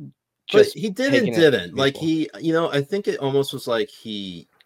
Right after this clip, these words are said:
Speaker 1: I don't know if he feigned concern or feigned caring about what the media said about him in order to illustrate a larger point about, like, how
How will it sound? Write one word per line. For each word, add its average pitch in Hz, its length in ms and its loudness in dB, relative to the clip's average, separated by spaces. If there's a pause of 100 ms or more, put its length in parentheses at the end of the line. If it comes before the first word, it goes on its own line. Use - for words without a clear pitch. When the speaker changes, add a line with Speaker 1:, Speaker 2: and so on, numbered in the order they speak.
(120)
Speaker 1:
I 120 60 -4
don't 147 120 2
know 143 120 2
if 120 100 -6
he 98 100 -8
feigned 127 840 -6 (640)
concern 120 680 -6
or 95 80 -6
feigned 110 720 -4 (140)
caring 87 680 -6 (440)
about 95 280 -4
what 98 120 -8
the 92 80 -12
media 95 380 -8
said 90 280 -10
about 80 320 -8
him 76 440 -18 (420)
in 95 200 -10
order 95 280 -4
to - 160 -14
illustrate 90 440 -8
a 82 60 -10
larger 80 460 -8
point 78 320 -12
about, 78 380 -8
like, 80 200 -12
how 82 680 -8